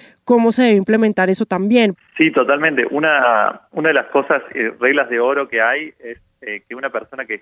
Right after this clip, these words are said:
Speaker 2: que va a hacer teletrabajo desde su casa es tener una buena conexión a internet. Además, eh, si seguramente participe de llamados con sus colegas, entonces nosotros siempre tratamos de que, por ejemplo, esta persona tenga un headset, una, eh, un auricular y un micrófono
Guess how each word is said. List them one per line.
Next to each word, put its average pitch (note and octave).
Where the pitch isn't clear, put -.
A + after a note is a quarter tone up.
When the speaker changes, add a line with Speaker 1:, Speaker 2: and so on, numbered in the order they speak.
Speaker 2:
que G2+
va A2+
a -
hacer A#2+
teletrabajo A2+
desde A2
su A2+
casa -
es A#2+
tener B2
una C3
buena B2+
conexión A#2+
a A#2+
internet. B2
Además, B2+
eh, G#2
si A2+
seguramente C#3
participe B2
de A2
llamados C3+
con G2+
sus -
colegas, C3+
entonces A#2
nosotros B2
siempre B2+
tratamos A#2
de G#2
que, G2+
por G2
ejemplo, A#2+
esta A#2
persona A#2+
tenga C3
un A#2+
headset, B2+
una, A#2
eh, G#2
un A#2
auricular A2+
y B2+
un A#2+
micrófono B2